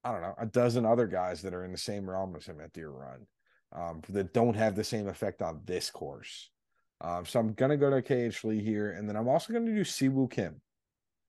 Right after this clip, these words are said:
So I haven't used Siwoo Kim yet. Um, again, weaker field. His irons are gonna be great.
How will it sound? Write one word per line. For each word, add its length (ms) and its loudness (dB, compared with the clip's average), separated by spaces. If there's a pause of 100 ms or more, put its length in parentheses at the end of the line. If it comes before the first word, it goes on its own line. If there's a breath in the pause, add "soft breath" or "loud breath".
(140)
So 140 0
I 80 6
haven't 220 4
used 280 4
Siwoo 260 4
Kim 240 2
yet. 220 4 (560)
Um, 160 -8
again, 380 0
weaker 320 2
field. 520 2
His 140 -6
irons 300 -2
are 40 -2
gonna 120 2
be 80 4
great. 320 0